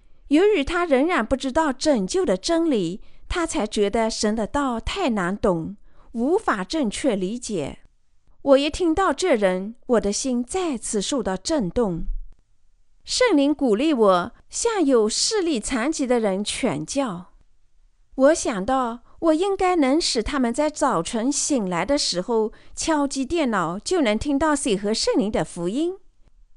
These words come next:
目前，许多人都知道如何操作电脑，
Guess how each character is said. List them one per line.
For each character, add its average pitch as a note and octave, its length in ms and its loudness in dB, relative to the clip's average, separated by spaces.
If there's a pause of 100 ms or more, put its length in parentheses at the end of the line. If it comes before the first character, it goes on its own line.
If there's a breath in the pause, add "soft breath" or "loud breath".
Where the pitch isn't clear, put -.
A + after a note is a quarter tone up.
目 D#4 180 4
前， A3 460 -2 (140)
许 D#4 280 -2
多 G#4+ 160 2
人 C4 180 0
都 C#4 140 0
知 C4+ 180 -2
道 C#4+ 300 2
如 B3 260 4
何 D4+ 280 0
操 D4 280 -4
作 C4+ 200 2
电 B3+ 240 -2
脑， E3+ 280 -2